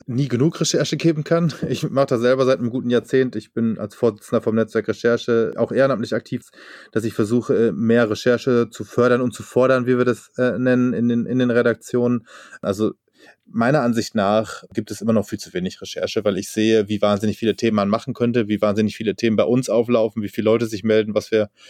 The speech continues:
dann in den verschiedenen Rechercheteams, also ich persönlich, aber auch die Leute, mit denen ich arbeite, gar nicht schaffen.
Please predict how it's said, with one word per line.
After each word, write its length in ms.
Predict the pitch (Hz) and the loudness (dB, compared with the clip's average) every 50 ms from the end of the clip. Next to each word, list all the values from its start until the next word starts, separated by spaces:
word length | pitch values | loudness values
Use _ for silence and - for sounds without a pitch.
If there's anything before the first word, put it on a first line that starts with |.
| - - - - - _ _ | -20 -20 -20 -20 -20 _ _
dann 200 | - 110 107 110 | 0 0 2 2
in 100 | 98 107 | 2 2
den 160 | 104 107 104 98 | 2 2 2 0
verschiedenen 340 | 101 - - 113 113 107 | -2 -4 -2 0 0 0
Rechercheteams, 540 | 98 92 - 113 104 101 104 - 113 110 104 | 0 0 0 0 -2 -2 -2 -2 -2 0 0
also 160 | 101 95 - | -2 -2 -2
ich 80 | 98 - | -4 -4
persönlich, 420 | - 110 92 104 110 117 113 - | -4 -2 0 0 2 0 2 0
aber 140 | 104 98 - | 0 0 0
auch 80 | 101 - | 0 -2
die 80 | - | -2
Leute, 240 | 98 107 104 101 101 | 0 0 0 0 -4
mit 140 | 101 - - | -10 -8 -6
denen 80 | 101 104 | -4 -4
ich 160 | 101 - 87 | -4 -4 -4
arbeite, 240 | 101 110 104 107 - | -4 -4 -4 -2 0
gar 100 | 101 101 | 0 0
nicht 140 | 104 101 - | 0 0 -2
schaffen. 460 | - 131 123 - 139 135 135 127 | -2 -4 -2 -2 -2 -2 -2 -2